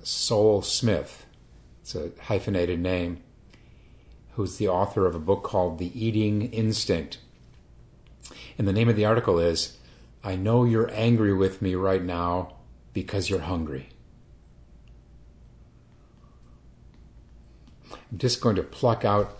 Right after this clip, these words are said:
a few sentences from here just to lay out what millions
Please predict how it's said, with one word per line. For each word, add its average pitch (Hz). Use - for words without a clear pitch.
a 104
few -
sentences 95
from 87
here 82
just -
to 107
lay 101
out 92
what 107
millions 107